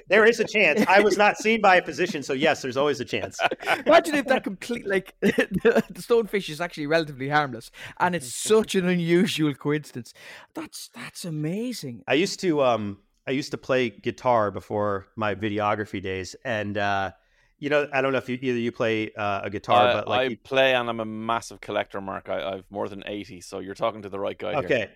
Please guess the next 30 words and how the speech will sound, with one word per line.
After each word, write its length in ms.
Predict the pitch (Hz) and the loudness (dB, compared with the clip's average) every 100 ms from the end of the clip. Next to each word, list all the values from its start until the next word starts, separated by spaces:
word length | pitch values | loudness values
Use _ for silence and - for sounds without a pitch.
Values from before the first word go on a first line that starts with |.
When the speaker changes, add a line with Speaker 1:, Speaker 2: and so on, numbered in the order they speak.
| _ | _
Speaker 3:
Yeah. 160 | 117 95 | -8 -4
Speaker 1:
So 100 | 156 | -2
you 160 | 151 | 0
know, 120 | 151 151 | 0 0
you, 120 | 156 | -2
you 120 | 139 | -6
probably 380 | 147 156 143 139 | 0 0 2 0
have 160 | 131 120 | -2 0
lost 200 | 123 - | 0 0
some 140 | 120 | -8
sensation 500 | 123 107 123 113 120 | -8 -6 -4 -4 -6
in 60 | 110 | -8
your 80 | |
fingers 440 | 104 120 117 123 - | -6 -6 -4 -6 -6
from 160 | 113 | -8
playing. 320 | 104 113 131 101 | -6 -4 -4 -4
Speaker 3:
Yep. 160 | 113 _ _ _ 95 | -8 _ _ _ -8
Yep. 180 | 101 - _ - | -8 -8 _ -14
Speaker 1:
Similar 400 | - 139 135 120 | -4 0 0 0
feeling, 420 | 127 110 101 92 - | 0 -2 -2 -8 -4
like, 300 | 117 107 - | -2 -2 -2
but 220 | 131 127 | -2 0
ex-, 120 | 127 127 | -4 -4
Speaker 3:
Okay. 100 | 127 | -6
Speaker 1:
except 400 | - 160 131 - | -2 0 2 2
that 160 | 127 | 0
it, 80 | 120 | 0
it 140 | 120 117 | -2 0
went 280 | 123 110 | -2 -2
down 520 | 117 113 113 107 101 | -2 0 0 -2 -6